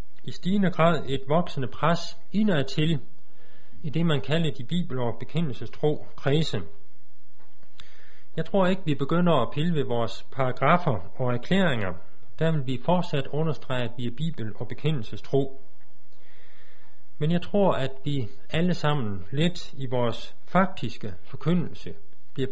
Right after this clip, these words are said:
præget af tidsånden. I den anglikanske og reformerede verden, der er det i disse årtier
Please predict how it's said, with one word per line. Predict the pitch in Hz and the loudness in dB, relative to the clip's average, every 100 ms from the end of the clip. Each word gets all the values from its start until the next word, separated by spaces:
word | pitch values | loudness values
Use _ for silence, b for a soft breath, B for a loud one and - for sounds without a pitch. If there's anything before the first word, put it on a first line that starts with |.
| - | 2
præget | 143 156 139 - - | 2 2 2 0 -2
af | 123 113 92 - | 0 0 0 -2
tidsånden. | - 156 151 - 127 123 87 85 - - - - b b b b b b b b b b b - | 0 0 0 0 0 0 0 -2 -2 -2 -2 -2 b b b b b b b b b b b -2
I | 139 | 0
den | 151 139 139 | 2 2 2
anglikanske | 147 147 147 - 202 180 - - | 2 2 2 2 2 2 0 0
og | 127 131 | 0 0
reformerede | - 139 156 180 113 98 92 | 0 0 2 0 0 0 0
verden, | 113 131 151 - 95 123 | 2 2 2 0 0 2
der | 170 | 2
er | |
det | 170 147 131 - | 2 0 0 0
i | 139 165 | 0 0
disse | 180 139 | 0 0
årtier | 131 120 - 180 123 101 | 0 0 0 2 2 0